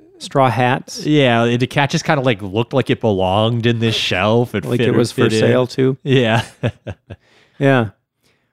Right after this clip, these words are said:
Speaker 1: So, yeah, those post towns that we went through were super cool, but one that I still really wanna visit that I haven't been to is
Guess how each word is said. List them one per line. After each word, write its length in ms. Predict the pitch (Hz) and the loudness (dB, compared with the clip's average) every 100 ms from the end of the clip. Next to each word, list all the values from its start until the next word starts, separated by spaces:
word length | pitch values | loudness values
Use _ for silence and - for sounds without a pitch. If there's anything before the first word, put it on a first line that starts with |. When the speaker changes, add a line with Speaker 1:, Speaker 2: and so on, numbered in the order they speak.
| _ | _
Speaker 1:
So, 180 | - - | -4 2
yeah, 200 | 147 131 | 4 4
those 200 | 110 147 | 4 2
post 280 | - 202 190 | 2 -2 2
towns 220 | 185 160 | 2 4
that 60 | 135 | 4
we 160 | 131 135 | 4 4
went 200 | 123 110 | 2 0
through 120 | 127 | -2
were 100 | 113 | -2
super 340 | - 135 127 127 | -2 -2 -2 -4
cool, 300 | - 120 110 | 0 0 0
but 200 | 110 120 | 0 2
one 160 | 131 | 2
that 120 | 156 | 4
I 160 | 156 135 | 4 2
still 340 | 127 - 139 139 | 0 -2 0 2
really 300 | 113 120 131 | 2 2 4
wanna 240 | 127 123 | 2 2
visit 300 | 110 113 135 | 0 0 -2
that 80 | 123 | -2
I 40 | 110 | -2
haven't 320 | 113 123 135 | 0 0 0
been 160 | 147 151 | 0 0
to 200 | 180 151 | 0 0
is 200 | 113 | 0